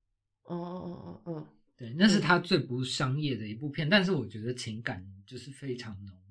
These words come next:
Speaker 2: 郁啊，就不知道他自己对，对，对他妈妈有什么样的情感，还是什么样的东西。
Speaker 1: 嗯哼。
Speaker 2: 对啊。
Speaker 1: 嗯，嗯。
Speaker 2: 对，但是，对啊，你说的那些东西，就是我觉得他，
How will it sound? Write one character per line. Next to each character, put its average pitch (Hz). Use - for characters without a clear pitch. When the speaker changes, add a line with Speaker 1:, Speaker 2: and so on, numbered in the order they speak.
Speaker 2:
郁 101
啊， 90
就 120
不 113
知 127
道 117
他 110
自 -
己 101
对， 117
对， 110
对 107
他 104
妈 101
妈 95
有 87
什 -
么 82
样 95
的 87
情 -
感， 95
还 78
是 87
什 92
么 78
样 80
的 -
东 -
西。 -
Speaker 1:
嗯 175
哼。 147
Speaker 2:
对 170
啊。 -
Speaker 1:
嗯， -
嗯。 143
Speaker 2:
对， -
但 240
是， 247
对 196
啊， 139
你 135
说 226
的 226
那 202
些 208
东 190
西， 196
就 247
是 262
我 131
觉 123
得 175
他， 190